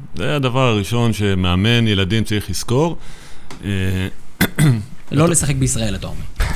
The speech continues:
Speaker 2: <laughs> לא לשחק בישראל בקיץ.
Speaker 1: לא, אתה יודע, אני מחזיר אותך לשכונה, הלכת לשחק בשכונה עם החברים, כי היה לך כיף. זה הסיבה היחידה, לא בגלל שחשבת להגיע לליגה איטלקית או לליגה ספרדית. הלכת כי היה לך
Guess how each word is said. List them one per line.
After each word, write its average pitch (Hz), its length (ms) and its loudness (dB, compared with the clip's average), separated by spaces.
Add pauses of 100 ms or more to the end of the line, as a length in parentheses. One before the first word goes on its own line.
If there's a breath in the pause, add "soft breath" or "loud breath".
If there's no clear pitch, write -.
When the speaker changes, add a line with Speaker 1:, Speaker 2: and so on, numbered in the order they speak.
(200)
Speaker 2:
<laughs> 147 480 8
לא 180 80 8
לשחק 170 220 6
בישראל 156 500 4
בקיץ. 107 420 -2 (440 loud breath)
Speaker 1:
לא, 202 300 4
אתה 151 120 -2
יודע, 170 140 6
אני 160 60 4
מחזיר 139 200 4
אותך 156 180 2
לשכונה, 135 500 4 (240)
הלכת 143 260 0
לשחק 147 220 0
בשכונה 120 400 2
עם 120 80 2
החברים, 107 440 2
כי 110 100 -4
היה 117 40 0
לך - 200 -4
כיף. - 320 -4 (580)
זה 165 120 0
הסיבה 160 260 0
היחידה, 147 360 2
לא 120 100 4
בגלל 147 220 4
שחשבת - 480 0
להגיע 120 400 4
לליגה 113 460 4
איטלקית 107 400 -2
או 104 60 0
לליגה 101 280 0
ספרדית. 90 480 -2
הלכת 143 260 0
כי 120 120 -4
היה 117 60 0
לך 107 140 -2